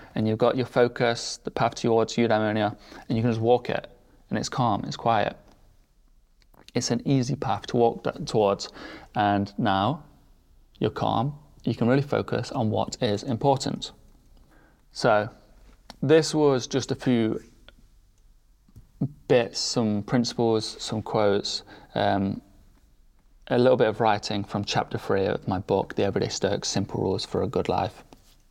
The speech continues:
You know, it's, there's a lot more to this chapter. I talk about, um, lessons I learned from Master Hsing Yeh.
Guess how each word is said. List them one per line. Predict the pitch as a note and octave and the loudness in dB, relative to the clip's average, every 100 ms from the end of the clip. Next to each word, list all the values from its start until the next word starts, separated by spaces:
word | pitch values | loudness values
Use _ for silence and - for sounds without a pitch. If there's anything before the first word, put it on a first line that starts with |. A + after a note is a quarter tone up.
| _ _ _ _ _ - - - - - - - - | _ _ _ _ _ -20 -18 -16 -16 -16 -18 -20 -4
You | B2+ | 0
know, | A2 A2 - - | 4 4 2 4
it's, | C#3 C#3 - - - _ _ _ _ - _ - | 4 4 0 -8 -12 _ _ _ _ -20 _ -2
there's | D3 B2 | 2 6
a | |
lot | E3+ E3+ | 6 8
more | D#3+ C#3 | 6 4
to | - C#3+ B2+ | 4 4 4
this | A#2+ A2+ - | 4 0 0
chapter. | - A2+ G#2 A#2+ | 0 0 2 2
I | A2 A2 A2+ | 4 4 2
talk | - A#2+ | 0 -4
about, | - G#2+ A2 G#2+ | 0 0 0 0
um, | A#2 A2 G2+ - - - - | 0 0 -2 -6 -14 -18 -4
lessons | A#2 A2+ A2+ | -2 0 0
I | G#2+ | 2
learned | G#2+ G#2 G#2+ | 4 2 0
from | A2 G2+ | 0 0
Master | G2+ - | 0 -4
Hsing | - G#2+ G#2 G#2 | -2 -2 0 0
Yeh. | G#2 G2+ | 0 0